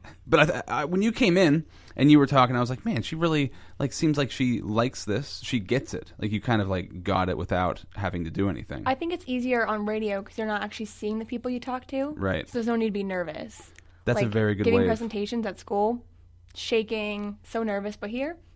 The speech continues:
Speaker 2: it's like I'm just talking to my best buddy, Rob, you
Speaker 1: Well,
Speaker 2: know?
Speaker 1: you pretty much are right
Speaker 2: We are
Speaker 1: now 'cause as we're
Speaker 2: B F Fs.
Speaker 1: recording this, nobody else can hear it. So
Speaker 2: That's good.
Speaker 1: in the future, somebody will, but as of right now, we're good.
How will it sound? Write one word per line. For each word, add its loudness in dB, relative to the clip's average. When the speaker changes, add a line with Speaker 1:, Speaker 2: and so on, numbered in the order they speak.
Speaker 2:
it's -6
like -4
I'm -2
just -6
talking -4
to -6
my 0
best 0
buddy, 4
Rob, -4
you 0
Speaker 1:
Well, 2
Speaker 2:
know? 2
Speaker 1:
you -4
pretty 2
much 6
are 8
right 2
Speaker 2:
We 0
are 2
Speaker 1:
now 0
'cause -6
as 8
we're 6
Speaker 2:
B 6
F 4
Fs. -
Speaker 1:
recording 8
this, 0
nobody 4
else 2
can -4
hear 0
it. -10
So -2
Speaker 2:
That's -2
good. -14
Speaker 1:
in -4
the -4
future, 0
somebody -6
will, -8
but -8
as -6
of -10
right -6
now, -6
we're -10
good. -8